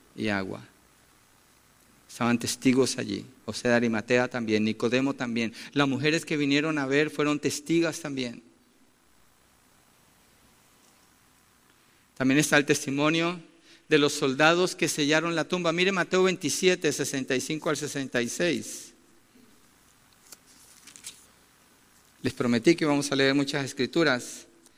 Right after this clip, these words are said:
Mateo veintisiete, sesenta y cinco al sesenta y seis.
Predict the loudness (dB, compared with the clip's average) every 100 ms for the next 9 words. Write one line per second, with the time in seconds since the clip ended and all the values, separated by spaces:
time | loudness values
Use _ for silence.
0 | _ _ -20 -18 -8 0 2 4 2 2
1 | 2 2 -2 -2 -4 -2 -2 0 -4 0
2 | 0 0 -4 -6 -2 -2 0 0 0 -2
3 | -8 -10 -14